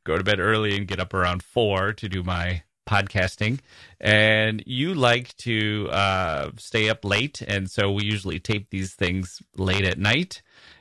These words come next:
and I'm usually exhausted and tired, and the day is full of things. I've got a lot on my plate to do. I've got a lot of, uh,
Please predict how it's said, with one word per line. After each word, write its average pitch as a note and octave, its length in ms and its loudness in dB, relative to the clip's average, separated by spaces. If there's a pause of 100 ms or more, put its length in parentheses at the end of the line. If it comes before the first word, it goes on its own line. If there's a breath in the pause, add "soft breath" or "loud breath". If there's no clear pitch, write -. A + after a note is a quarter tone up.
(120)
and G2+ 480 4
I'm G2+ 240 -2
usually F#2 640 0
exhausted F#2+ 800 -2
and F2+ 180 -4
tired, A#2+ 540 2
and E2+ 320 -6
the F2 100 -4
day A#2 460 0
is A#2+ 180 -2
full B2+ 320 -2
of A2+ 140 -4
things. A#2 500 -2
I've F2 200 -2
got E2 220 -2
a F2 60 -4
lot G#2 320 2
on G#2 140 0
my F#2 140 -4
plate G#2 380 -4
to - 80 -10
do. G#2+ 480 0
I've F2 200 -4
got E2+ 180 -2
a D#2 60 -4
lot F2 260 2
of, E2+ 320 -2
uh, D#2 260 -4